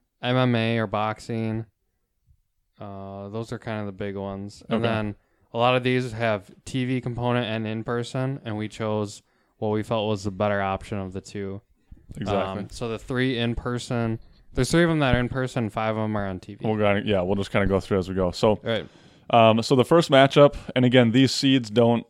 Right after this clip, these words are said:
Speaker 2: dictate how we ranked them. It's just how it fell. So we got the one seed versus the eight seed. So the one seed is N F L,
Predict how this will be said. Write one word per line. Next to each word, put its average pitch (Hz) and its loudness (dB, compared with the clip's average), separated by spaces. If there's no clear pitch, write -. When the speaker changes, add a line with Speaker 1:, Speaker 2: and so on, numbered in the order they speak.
Speaker 2:
dictate 110 2
how 104 4
we 104 4
ranked 120 4
them. 120 4
It's 107 0
just - -12
how 98 4
it 87 0
fell. 104 6
So 101 0
we 127 -2
got 117 6
the 107 4
one 127 6
seed 139 2
versus 120 -2
the 104 0
eight 123 -2
seed. 147 -2
So 110 2
the 107 -2
one 131 2
seed 135 0
is 113 0
N 117 4
F 117 0
L, 120 6